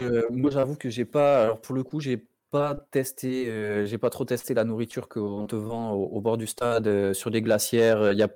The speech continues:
ils ont moins la culture de la viande grillée quand même que, ils ont de la viande grillée, attention, ils ont beaucoup de viande grillée, hein, mais il y a moins cette culture de la vi-, viande grillée que au Bénin.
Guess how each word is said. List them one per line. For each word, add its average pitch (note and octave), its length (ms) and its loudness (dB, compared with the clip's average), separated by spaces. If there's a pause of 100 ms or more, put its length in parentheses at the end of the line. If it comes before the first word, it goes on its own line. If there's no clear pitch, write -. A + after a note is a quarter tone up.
(240)
ils B2 180 0
ont C3+ 60 4
moins D3+ 160 4
la E3 120 4
culture D3 300 -6
de C#3+ 80 -2
la C3 120 4
viande C3+ 220 -2
grillée C3 280 -2
quand C3 160 -2
même A#2+ 220 -2
que, G#2 380 -4
ils B2 240 -2
ont F3 60 2
de D#3 60 0
la C#3+ 80 4
viande C3+ 180 4
grillée, B2 240 2
attention, G#2+ 440 0
ils G#2+ 120 -6
ont G#2+ 60 -4
beaucoup B2+ 220 -8
de B2+ 40 -6
viande B2 160 -4
grillée, A2 220 -4
hein, G#2 100 -6
mais A2 140 -2
il - 20 -2
y A#2 60 4
a A#2 80 6
moins C#3+ 160 0
cette C3+ 240 -6
culture A#2+ 260 -10
de C3 80 -2
la A#2 140 4
vi-, A#2+ 200 -4
viande A#2+ 260 -2
grillée A#2+ 340 -4
que G#2+ 560 2
au A#2 100 2
Bénin. B2 360 0